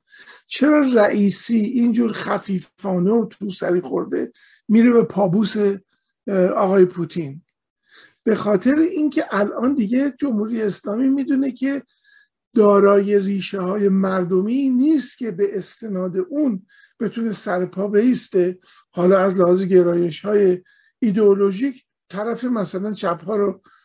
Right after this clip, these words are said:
یا شرقی‌ها رو گرفته. الان دیگه قضیهٔ کار به نوکری کشیده شده، یعنی که رئیسی ذلیلانه و نوکر معابانه میره به پابوس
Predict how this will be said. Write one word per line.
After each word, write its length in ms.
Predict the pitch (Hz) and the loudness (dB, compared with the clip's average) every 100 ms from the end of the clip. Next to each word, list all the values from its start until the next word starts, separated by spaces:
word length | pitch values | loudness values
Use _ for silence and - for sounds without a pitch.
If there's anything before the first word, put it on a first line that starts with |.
| _ | _
یا 340 | 226 196 180 180 | 2 4 4 2
شرقی‌ها 680 | - 180 190 175 185 190 | 0 0 0 0 0 2
رو 100 | 185 | 0
گرفته. 520 | 160 156 135 - - - _ _ _ _ _ _ | 0 -6 -8 -14 -20 -20 _ _ _ _ _ _
الان 400 | 208 214 233 320 | -2 -2 0 -2
دیگه 320 | 330 294 320 320 _ _ | 0 0 0 -2 _ _
قضیهٔ 480 | 220 208 185 226 302 | 2 2 4 4 4
کار 340 | - 233 269 262 | 2 0 0 2
به 140 | 285 | 4
نوکری 720 | 240 202 196 185 196 202 392 | 6 6 6 4 0 0 0
کشیده 460 | - 190 - 185 - | -2 -6 -8 -12 -12
شده، 420 | - - - - _ _ - - - | -14 -14 -14 -16 _ _ -20 -14 -2
یعنی 260 | 190 185 | 0 2
که 160 | 208 220 | 2 2
رئیسی 640 | 214 196 208 185 - 277 | 2 0 -4 -6 -2 -2
ذلیلانه 800 | 254 214 208 202 202 202 190 196 | 2 2 2 0 0 0 -2 0
و 140 | 247 240 | 0 0
نوکر 440 | 202 185 185 190 | 0 0 -2 -4
معابانه 720 | 190 196 185 202 208 330 320 _ _ - | -4 -6 -8 -6 -6 -4 -6 _ _ -2
میره 220 | 226 226 | 2 2
به 120 | 208 | 0
پابوس 440 | 196 175 196 185 | -2 -2 -2 -2